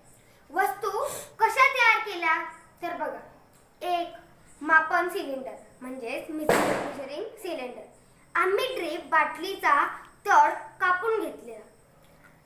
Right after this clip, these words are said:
स्केलच्या मदतीने मापन रेषा काढल्या, तळाला बेस लावून ते स्थिर केले. अशा प्रकारे एक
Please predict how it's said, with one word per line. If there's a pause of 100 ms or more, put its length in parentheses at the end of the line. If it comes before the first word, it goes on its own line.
(140)
स्केलच्या
मदतीने
मापन
रेषा
काढल्या, (220)
तळाला
बेस
लावून
ते
स्थिर
केले. (240)
अशा
प्रकारे (280)
एक